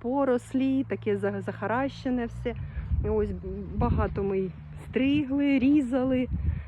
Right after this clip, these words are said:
Ну що, таке воно життя, треба працювати. Ось бажаю всім вам наснаги, здоров'я,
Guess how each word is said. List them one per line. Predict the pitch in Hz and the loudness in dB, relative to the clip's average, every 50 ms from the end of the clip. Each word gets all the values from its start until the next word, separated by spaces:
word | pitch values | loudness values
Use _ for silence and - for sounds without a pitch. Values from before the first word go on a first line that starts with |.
| - - - | -10 -4 -2
Ну | 294 320 - | 0 0 0
що, | - - 165 151 151 170 208 - - - - - - - - - - - - _ - - - - - - - - | -2 -4 -4 -4 -2 -4 -4 -6 -10 -16 -20 -20 -20 -20 -20 -20 -20 -20 -20 _ -18 -18 -18 -18 -20 -20 -10 -8
таке | 226 220 - 240 | -6 -4 -2 -2
воно | 220 208 214 214 214 | 0 0 0 0 0
життя, | 214 240 - - 330 330 | -2 -4 -4 -2 -4 -2
треба | - 262 240 202 190 | -2 -2 -2 -2 -2
працювати. | 185 - 196 - - - 226 277 359 - - 349 - - - - - - - - - - - | -2 -2 -4 -6 -6 -6 -4 -2 -2 -2 -4 -8 -12 -14 -18 -18 -18 -14 -12 -12 -12 -8 -4
Ось | - 233 226 220 | -4 -2 -2 0
бажаю | 214 269 320 285 294 247 214 220 | 2 2 4 4 4 2 2 0
всім | 233 - - - 320 359 349 311 | -2 -4 0 2 4 6 6 6
вам | 294 294 294 294 285 277 - - | 4 4 2 0 -2 -6 -8 -8
наснаги, | 208 208 208 - - 262 269 294 330 330 339 349 330 330 - - - - - - - _ _ _ - | -6 -6 -6 -4 -2 0 0 0 0 0 0 0 0 -2 -6 -10 -14 -16 -18 -20 -20 _ _ _ -20
здоров'я, | 196 185 196 202 240 254 285 311 330 311 302 302 330 330 349 | -16 -4 0 2 4 4 4 4 2 2 2 2 2 2 0